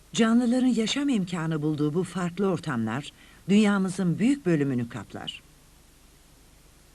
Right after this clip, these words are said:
Ormanların yaşamı sonbaharda genellikle yapraklarını döken ağaçların hakimiyetindedir. Yaşam olan her ortamda bir beslenme zinciri vardır.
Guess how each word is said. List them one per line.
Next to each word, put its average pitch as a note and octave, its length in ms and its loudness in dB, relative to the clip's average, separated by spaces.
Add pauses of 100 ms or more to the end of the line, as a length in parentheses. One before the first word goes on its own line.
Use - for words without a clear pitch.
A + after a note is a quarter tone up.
(100)
Ormanların D4 520 4
yaşamı D#3+ 520 2
sonbaharda A3 580 0
genellikle G3 600 0
yapraklarını F3 640 0
döken E3+ 300 0
ağaçların D#3+ 520 0
hakimiyetindedir. A#2+ 1000 -4 (1300)
Yaşam E3+ 360 2
olan C#3 240 -2
her F#3 260 -2
ortamda C#3 640 -2 (320)
bir F3+ 200 4
beslenme D#3 520 -2
zinciri A#2+ 440 -4
vardır. F#2 480 -12